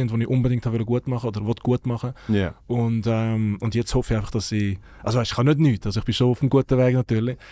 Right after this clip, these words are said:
Speaker 1: aber, äh, es wird sicher spannend auf den letzten, <laughs> auf den letzten Meter. Wäre ja langweilig, wenn es schon fertig wäre.
Speaker 2: Also ich, ich, ich kann dich beruhigen, der Devil hat, äh, zwei Wochen vor Premiere nichts gehabt.
Speaker 1: Wirklich?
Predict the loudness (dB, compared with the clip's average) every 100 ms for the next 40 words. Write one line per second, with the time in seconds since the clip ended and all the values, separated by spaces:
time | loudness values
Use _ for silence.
0 | -20 -6 -2 0 0 0 0 0 2 4
1 | 4 2 0 2 2 2 0 -2 0 0
2 | 0 -2 0 2 4 4 2 0 0 -4
3 | -10 -14 -14 0 4 4 4 4 4 4
4 | 0 0 0 0 -2 -6 -8 -12 -20 -20
5 | -16 -6 -6 -6 -8 -6 -6 -6 -6 -4
6 | -2 0 0 2 2 0 -2 -2 -2 0
7 | 0 -2 -4 -8 -6 -6 -4 -6 -8 -10
8 | -10 -2 0 0 -2 -4 -4 -2 -2 -2
9 | -2 -2 -4 -4 -6 -8 -20 -20 -20 -20
10 | -20 -20 -20 -20 -20 -4 2 2 0 -6
11 | -14 -14 -16 -20 -16 -8 -6 -6